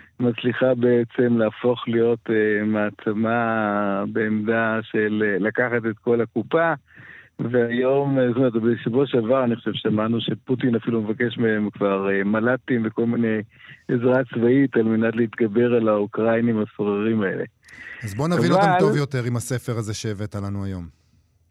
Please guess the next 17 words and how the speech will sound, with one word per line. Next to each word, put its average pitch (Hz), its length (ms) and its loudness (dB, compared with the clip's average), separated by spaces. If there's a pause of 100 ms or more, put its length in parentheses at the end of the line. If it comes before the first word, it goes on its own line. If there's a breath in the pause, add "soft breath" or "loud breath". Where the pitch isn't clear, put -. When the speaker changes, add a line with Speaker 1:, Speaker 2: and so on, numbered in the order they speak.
(400)
Speaker 1:
זהו, 156 240 4
שזה 147 300 0
דווקא 170 340 0 (100)
ספר 180 320 2
שהוא, 156 480 2
הוא 156 300 6
לוקח 190 420 2
איזה 151 220 2
משהו 165 480 2
שנמצא 147 360 2
בתת 147 320 2
ההכרה 139 420 2
הסיני, 180 580 2 (540 loud breath)
והוא 135 180 2 (100)
ספר 170 300 4
אנרכיסטי, 156 840 2 (120)
אנטי-ממסדי, 160 1120 0